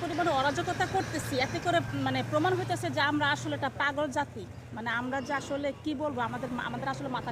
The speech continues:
ঠিক নাই। দেশে শুরু হয়ে গেছে ডাকাতি, শুরু হয়ে গেছে, আহ,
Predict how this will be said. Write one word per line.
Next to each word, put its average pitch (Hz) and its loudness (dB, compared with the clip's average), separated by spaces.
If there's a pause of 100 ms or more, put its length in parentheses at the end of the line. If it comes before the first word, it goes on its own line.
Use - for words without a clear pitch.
ঠিক 247 -8
নাই। 196 -8 (680)
দেশে 285 0
শুরু 294 -2
হয়ে 277 2
গেছে 254 -2 (500)
ডাকাতি, 262 2 (140)
শুরু 285 -2
হয়ে 277 2
গেছে, 262 0
আহ, 240 0